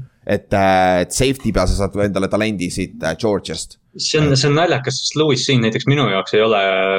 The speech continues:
Speaker 2: noh, pärast Kyle Hamiltoni number kaks safety, aga Tampa Bay jaoks ta on nii täiuslik, et, et,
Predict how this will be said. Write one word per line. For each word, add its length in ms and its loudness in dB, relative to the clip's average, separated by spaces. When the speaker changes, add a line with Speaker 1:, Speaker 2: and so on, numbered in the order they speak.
Speaker 2:
noh, 420 -4
pärast 280 -4
Kyle 200 0
Hamiltoni 480 -2
number 300 -4
kaks 240 -4
safety, 380 -2
aga 260 0
Tampa 400 2
Bay 240 0
jaoks 320 -4
ta 80 -2
on 80 -6
nii 140 -2
täiuslik, 500 -2
et, 300 -6
et, 300 -6